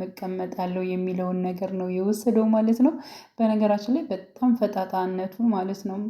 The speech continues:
እንዴት እንደዚህ ሆኖ ከነሱ ፊት ራሱ መቀመጥ እንደቻለ ሊገባኝ አልቻለም ማለት ነው። ሌላው እንግዲህ ቲና፣ ቲና ዳኒን ዋሽተዋለች ማለት ነው። ምክንያቱም ቃሊብ፣ እ፣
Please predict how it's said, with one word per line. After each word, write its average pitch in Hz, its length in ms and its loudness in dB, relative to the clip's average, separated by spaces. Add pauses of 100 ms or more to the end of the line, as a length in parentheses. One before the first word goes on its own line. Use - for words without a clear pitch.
(140)
እንዴት 220 340 4
እንደዚህ 202 420 -2
ሆኖ 202 280 -2
ከነሱ 202 500 -2
ፊት 202 260 -4
ራሱ 185 260 -2 (100)
መቀመጥ 196 540 0
እንደቻለ 185 500 -2 (640)
ሊገባኝ 220 600 6
አልቻለም 208 500 2
ማለት 208 300 2
ነው። 269 200 6
ሌላው 302 300 8
እንግዲህ 277 380 8 (220)
ቲና፣ 208 260 0 (280)
ቲና 208 280 -2 (280)
ዳኒን 190 400 -2 (100)
ዋሽተዋለች 190 760 0
ማለት 185 300 -6
ነው። 208 140 0
ምክንያቱም 190 580 2 (100)
ቃሊብ፣ 196 380 4 (520)
እ፣ 196 100 -2